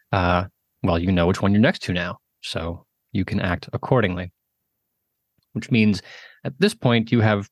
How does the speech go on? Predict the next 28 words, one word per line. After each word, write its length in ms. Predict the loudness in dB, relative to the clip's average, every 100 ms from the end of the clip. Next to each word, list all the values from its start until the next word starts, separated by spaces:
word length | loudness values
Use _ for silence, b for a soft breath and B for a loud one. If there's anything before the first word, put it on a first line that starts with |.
| -12
likely 520 | -4 2 2 2 0
heard, 680 | 0 0 4 4 2 0 -4
if 180 | -4 -4
nothing 260 | -2 -2
else, 320 | -2 -4 -10 -8
the 200 | -4 -4
skitter 640 | -6 -4 -2 2 0 -2 -4 -4
of 120 | 0
Alex, 560 | 0 0 -2 -6 -10 -12 _ _ _ _ _ _ _ _ _ _ _ _ _ -4
which 180 | -2
would 80 | -4
cause 240 | -2 0 0
you 180 | -4
and 240 | -4 -4 -6 -10
Calamity 380 | -4 0 0 -2
perhaps 400 | -4 -2 -2 -2
to 80 | -8
turn, 360 | -2 0 0 -4 b b b b _ _ _ _ -4
coming 360 | 0 2 2 2
to 220 | 2 0
terms 560 | 2 0 2 0 -4
with 380 | -2 0 -2 -4 -16
the 80 | -12
situation 540 | -10 0 2 2 -2 -4
as 280 | -2 -2 2
is, 380 | 2 2 0 -6
and 220 | -6 -4
then 200 | -4 -6